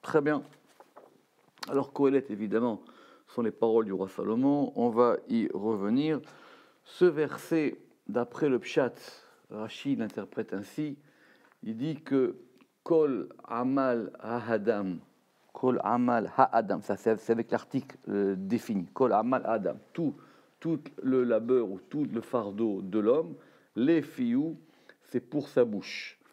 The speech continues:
Alors Rachid, déjà sur place, il dit Bishvil Pihu, c'est pour sa bouche, parce qu'il a interprété le les fiou Bishvil, c'est-à-dire, enfin, le lait. Le, le lait, ça indique une destination. Alors ici, dit, Rachid dit Bishvil,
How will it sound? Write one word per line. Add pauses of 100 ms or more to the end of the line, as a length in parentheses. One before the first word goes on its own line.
(440)
Alors
Rachid,
déjà
sur
place,
il
dit
Bishvil
Pihu, (120)
c'est
pour
sa
bouche,
parce
qu'il
a
interprété
le
les
fiou
Bishvil,
c'est-à-dire, (140)
enfin,
le
lait. (540)
Le,
le
lait,
ça
indique
une
destination. (460)
Alors
ici,
dit,
Rachid
dit
Bishvil,